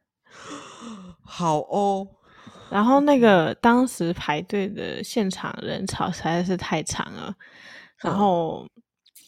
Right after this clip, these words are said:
Speaker 2: 要不是我女朋友坚持，我真的是没有办法吃到
Speaker 1: 哦。
Speaker 2: <laughs> 这个东西。
Speaker 1: <laughs> OK，可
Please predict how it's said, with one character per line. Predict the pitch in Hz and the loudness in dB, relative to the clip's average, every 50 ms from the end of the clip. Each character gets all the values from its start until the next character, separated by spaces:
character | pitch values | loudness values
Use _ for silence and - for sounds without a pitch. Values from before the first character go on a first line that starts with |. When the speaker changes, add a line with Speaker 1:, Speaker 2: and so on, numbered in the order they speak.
| - _ | -20 _
Speaker 2:
要 | - 240 240 208 | 0 2 2 2
不 | 202 196 | 0 -2
是 | - - 214 | -2 -2 -2
我 | 196 185 170 | -2 -2 -4
女 | 165 165 | -6 -6
朋 | - - 190 | -2 0 0
友 | 185 185 | 0 0
坚 | 185 - 165 156 165 180 | -2 -2 -2 -2 -2 -4
持， | - - - - | -6 -8 -8 -8
我 | - - | -8 -6
真 | - 180 175 | -4 -4 -4
的 | 175 | -2
是 | - | -2
没 | 180 175 147 | -2 -4 -4
有 | - | -4
办 | - - 160 - | -4 -4 -4 -4
法 | - - | -4 -6
吃 | - - - - 156 | -6 -6 -6 -6 -6
到 | - - - - - - - - - | -4 -4 -2 0 2 4 4 4 2
Speaker 1:
哦。 | 165 | 2
Speaker 2:
<laughs> | - | 0
这 | 240 | -2
个 | - - - _ | -2 -4 -6 _
东 | - - - 240 | -6 0 2 2
西。 | - - - 277 - - - 453 - - 427 - - - - - - - - - - 277 226 | 2 4 4 2 4 4 6 6 6 4 2 -2 -6 -10 -10 -10 -10 -12 -12 -12 -12 -12 -6
Speaker 1:
<laughs> | - 208 - - - - - - - - 480 - - - - - - - | -2 0 0 0 0 0 -2 -4 -4 -6 -6 -4 -4 -4 -4 -4 0 2
OK， | 180 190 196 - - - 196 151 | 4 4 4 2 2 2 2 0
可 | - - - - 175 | 0 -2 -2 -2 -2